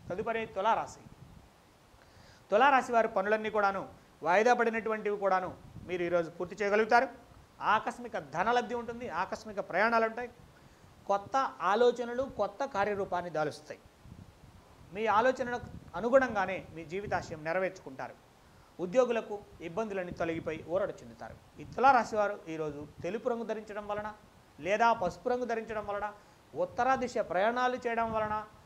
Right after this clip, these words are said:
షిరిడి సాయినాథుని ఆలయాన్ని దర్శించడం వలన శుభ ఫలితాలుంటాయి. తదుపరి వృశ్చిక రాశి. వృశ్చిక రాశి వారికి బంధువర్గంతో సఖ్యత ఏర్పడుతుంది. ఆలోచనలన్నీ కూడాను మీకు ఫేవర్‌గా ఉంటాయి.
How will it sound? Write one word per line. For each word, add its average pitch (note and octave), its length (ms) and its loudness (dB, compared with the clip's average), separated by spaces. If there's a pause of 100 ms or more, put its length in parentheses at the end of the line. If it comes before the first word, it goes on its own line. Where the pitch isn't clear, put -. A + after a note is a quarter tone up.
(360)
షిరిడి A3+ 360 -4
సాయినాథుని F#3+ 720 -2
ఆలయాన్ని G3 400 0
దర్శించడం G#3 500 -6
వలన E3+ 320 -4 (140)
శుభ G3+ 120 -6
ఫలితాలుంటాయి. C#3+ 640 -8 (520)
తదుపరి A3 500 -4
వృశ్చిక E3+ 400 -8
రాశి. C3 280 -8 (460)
వృశ్చిక G3+ 260 -4
రాశి C4 260 4
వారికి A3+ 320 -2
బంధువర్గంతో A3 880 -4
సఖ్యత F#3+ 480 -6
ఏర్పడుతుంది. E3 720 -4 (640)
ఆలోచనలన్నీ A3 720 2
కూడాను G#3 300 -6
మీకు E3+ 300 -14
ఫేవర్‌గా F#3 400 2
ఉంటాయి. D#3 340 -2